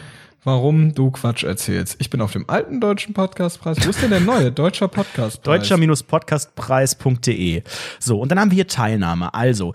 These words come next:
Speaker 2: jede Bewerbung erfordert eine Audiodatei mit einer kurzen gesprochenen Begründung, warum ausgerechnet dieser Podcast in einer Kategorie auszeichnungswürdig ist. Auch ein Zusammenschnitt der Highlights ist möglich oder eine Kombination aus beidem. Aber bitte darauf achten,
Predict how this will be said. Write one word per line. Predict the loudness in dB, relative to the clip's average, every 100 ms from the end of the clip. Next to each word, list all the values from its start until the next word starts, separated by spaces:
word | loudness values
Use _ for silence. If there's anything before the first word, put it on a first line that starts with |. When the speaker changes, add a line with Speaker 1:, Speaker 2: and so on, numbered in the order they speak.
| -8
Speaker 2:
jede | -2 0
Bewerbung | 2 2 4 2 2
erfordert | -2 -6 -2 2 4 2 2
eine | 0 0
Audiodatei | 2 2 2 2 2 0 2 2
mit | 2 0
einer | 0 -2
kurzen | 0 0 0 0 0
gesprochenen | 2 0 2 4 4 4
Begründung, | 2 0 2 2 0 -2
warum | -2 -2 0
ausgerechnet | 0 0 0 0 0 2 2 0 -2 -12 -14 -18 -4
dieser | -2 0 0 -4 -14 -14 -4
Podcast | -4 -2 -2 -2 -2
in | -2
einer | -2 -2
Kategorie | -2 -2 0 2 2 2
auszeichnungswürdig | 0 0 0 0 -2 -2 -2 -2 -4 -4 -8
ist. | -8 -8 -4
Auch | 2 2
ein | 0 -2
Zusammenschnitt | -2 0 2 2 2 0 2
der | 0
Highlights | 2 2 0 -2 -2
ist | -2
möglich | 0 0 0 -4 -4
oder | -6 -2 0
eine | 0 0
Kombination | 0 2 2 0 0 0
aus | 0 -6
beidem. | -6 -6 -8 -10 -14 -18 -10
Aber | -2 -2
bitte | 0 0 0
darauf | 0 0
achten, | 0 -2 -2 -4